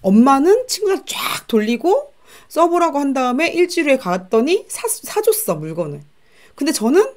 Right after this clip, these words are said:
제품 체험을 줬는데 일주일에 갔더니 뜯지도 않았어. 왜 그랬을까요? 저는요, 모르는 사람한테 줬거든요.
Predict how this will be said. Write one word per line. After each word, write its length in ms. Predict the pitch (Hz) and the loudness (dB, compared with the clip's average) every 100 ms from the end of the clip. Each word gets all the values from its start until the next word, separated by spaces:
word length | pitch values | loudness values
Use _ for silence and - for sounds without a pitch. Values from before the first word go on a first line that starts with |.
| _ _ _ | _ _ _
제품 320 | - 233 285 339 | -4 -2 0 -2
체험을 300 | 349 311 262 | 0 -2 -2
줬는데 600 | 185 208 220 302 466 - _ _ - | -2 -2 0 0 0 -2 _ _ -2
일주일에 320 | 359 381 370 | 0 2 0
갔더니 280 | 190 240 262 | 0 -2 -2
뜯지도 400 | 554 - 587 302 | -6 -4 0 2
않았어. 480 | 180 175 - - 143 - _ _ | 0 -4 -10 -14 -18 -20 _ _
왜 120 | 185 | 0
그랬을까요? 720 | 240 269 - 151 - 165 185 143 _ _ _ _ _ | 2 2 -2 -8 -10 -12 -12 -16 _ _ _ _ _
저는요, 680 | - 180 190 196 254 180 143 - _ _ _ | -8 -2 0 0 -2 -4 -10 -20 _ _ _
모르는 440 | 160 185 277 277 | -6 -2 -2 -2
사람한테 480 | 220 185 151 151 151 | -4 -6 -8 -10 -12
줬거든요. 520 | 147 - - - - | -18 -14 -10 -6 -6